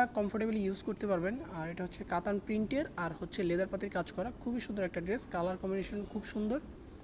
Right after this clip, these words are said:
আর নিচে হচ্ছে ঘাড়ারা, অত্যন্ত সুন্দর একটি ঘাড়ারা। এটা হচ্ছে blue কালারের ভিতরে navy blue color। আর last, আহ, প্রথমটা যেটা দেখছেন, সেটা হচ্ছে sea green বা green color, যেটা বলেন deep green color।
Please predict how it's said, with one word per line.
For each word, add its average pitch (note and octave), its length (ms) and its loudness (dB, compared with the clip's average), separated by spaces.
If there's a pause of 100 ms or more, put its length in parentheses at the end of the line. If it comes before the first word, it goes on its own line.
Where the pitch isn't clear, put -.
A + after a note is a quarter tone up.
(520)
আর E3 140 4
নিচে A3 220 2
হচ্ছে B3 160 0 (120)
ঘাড়ারা, G#3 320 6
অত্যন্ত G3+ 220 -2 (120)
সুন্দর A#3 240 2
একটি F#3+ 200 2
ঘাড়ারা। E3+ 280 2 (320)
এটা F#3 180 -2
হচ্ছে F3+ 180 -2 (140)
blue F3+ 100 4 (100)
কালারের G#3+ 320 2
ভিতরে A#3+ 220 2 (100)
navy F3 260 6
blue G3 200 6
color। G3+ 260 2 (120)
আর D3+ 100 0 (180)
last, D#3 300 0
আহ, - 1000 -10 (380)
প্রথমটা B3 360 2
যেটা F3 200 4
দেখছেন, A3 280 0
সেটা G#3 160 -2
হচ্ছে G#3+ 240 -4
sea B3 100 4 (120)
green A#3+ 280 4
বা G3 80 6 (120)
green F3+ 240 6
color, G3+ 300 4
যেটা F3+ 240 0
বলেন F#3 240 2
deep E3 200 4
green F3 240 2
color। F3+ 240 2